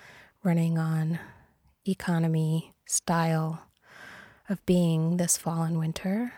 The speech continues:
we're gonna do super shorties, real little visualizations to help us each feel more grounded and embodied and aligned and present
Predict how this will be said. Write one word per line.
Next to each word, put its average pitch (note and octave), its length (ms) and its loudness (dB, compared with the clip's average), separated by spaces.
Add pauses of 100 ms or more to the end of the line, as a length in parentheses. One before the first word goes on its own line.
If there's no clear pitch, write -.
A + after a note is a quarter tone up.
we're G#3 120 -2
gonna G3+ 220 2
do F#3 540 2
super - 400 -2
shorties, F3+ 720 0 (300)
real F3+ 380 2
little E3+ 380 2
visualizations E3 1080 0 (520)
to F#3+ 120 0
help E3+ 280 -2
us E3 320 2
each F#3+ 300 -2
feel D#3+ 580 0
more D#3 320 -2
grounded F#3 800 4 (560)
and D#3+ 500 2
embodied E3 840 2 (100)
and E3 160 -2
aligned D#3+ 760 0
and E3+ 180 -8
present D3+ 800 -4